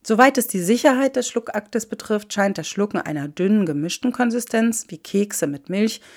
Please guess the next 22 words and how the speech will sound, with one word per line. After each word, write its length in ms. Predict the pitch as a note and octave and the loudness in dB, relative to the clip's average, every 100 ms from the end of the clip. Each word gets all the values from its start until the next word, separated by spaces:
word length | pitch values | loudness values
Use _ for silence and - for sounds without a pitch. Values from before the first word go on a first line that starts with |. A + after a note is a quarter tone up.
| - - | -8 2
nicht 200 | C4 - | 2 2
gefährlicher 640 | G#3+ - F#3+ G3 - F3+ | -4 2 2 2 -2 -4
zu 120 | - | -4
sein 320 | D#3+ E3+ F3+ | -2 -2 -2
als 180 | - F3 | -4 -6
das 120 | G#3 | -6
Schlucken 300 | - F3 - | -6 -6 -6
von 180 | F#3 G#3+ | -2 -2
Flüssigkeiten. 920 | G#3 G#3+ A3 E3 - D3 C#3 - C#3 _ _ - - _ | 2 2 2 0 -6 -10 -10 -10 -16 _ _ -20 -20 _
Der 80 | F3+ | -6
Verzehr 520 | - F3+ - G#3+ G#3 - | -2 -2 4 6 6 4
einer 200 | F3 E3 | 0 -2
dickeren 540 | - G#3 G#3+ F3+ E3 | -2 -2 0 0 0
gemischten 420 | D#3 E3 - G#3 | 0 0 -2 -4
Konsistenz 640 | G3 G3 F#3 - F3+ E3+ | -2 -2 -2 -2 -2 -2
wie 80 | - | -6
Gemüsesuppe 880 | D#3 D#3 F3 A3 B3 A3 A#3 A#3 A#3 - - - - | -6 -2 0 2 2 2 0 0 -4 -6 -20 -20 -12
scheint 360 | - D#3+ D3+ | -4 -4 -2
jedoch 240 | G3 A3+ - | -4 -4 -6
sicherer 500 | - D3 D3+ C#3 B2+ | -6 -4 -6 -8 -12
zu 160 | - | -14
sein. 380 | D3 C3 C3+ C3+ | -12 -10 -10 -12